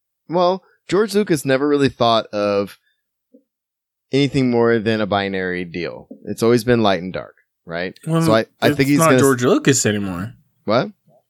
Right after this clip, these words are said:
Speaker 1: No, I get that, but that was the impetus of this whole thing, good versus evil, right? So I think having it end up in the middle is a little bit whatever. But
Speaker 2: But
Speaker 1: my
Speaker 2: it play-,
Speaker 1: thing
Speaker 2: it, it plays into what's been going on with Yoda,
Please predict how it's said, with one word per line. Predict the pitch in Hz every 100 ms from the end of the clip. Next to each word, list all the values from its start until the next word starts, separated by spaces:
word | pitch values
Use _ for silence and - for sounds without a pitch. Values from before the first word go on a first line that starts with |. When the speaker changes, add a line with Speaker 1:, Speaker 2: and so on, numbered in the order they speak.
| -
Speaker 1:
No, | 175 196
I |
get | 165 226 180
that, | 104
but | 90 117
that | 135 151
was | 143
the | 127 131 127 135
impetus | 135 120 110 -
of | 104 98 90
this | 98
whole | 107 104
thing, | - 98 85
good | 90 120
versus | 110 113 90
evil, | 85 69
right? | 78 95 101 - - _
So | - 120
I | 113
think | 135 139 -
having | 117 131 127
it | 120
end | 117 120
up | 107
in | 110
the | 110
middle | 117 135 139 135 131
is | 107
a | 113
little | 107 107 110
bit | 101 107 104 101 -
whatever. | 98 95 82 73 - - _ _
But | 123 120
Speaker 2:
But | 151
Speaker 1:
my | 156
Speaker 2:
it | 156
play-, | 196 180
Speaker 1:
thing | 170
Speaker 2:
it, | 170 160
it |
plays | - 175 151
into | 160 151 - 147 143 131 123 - _
what's | 123 131 131 123
been | - 120
going | 113 107 104
on | 120 170 107
with | 110 104
Yoda, | 117 117 147 147 101 90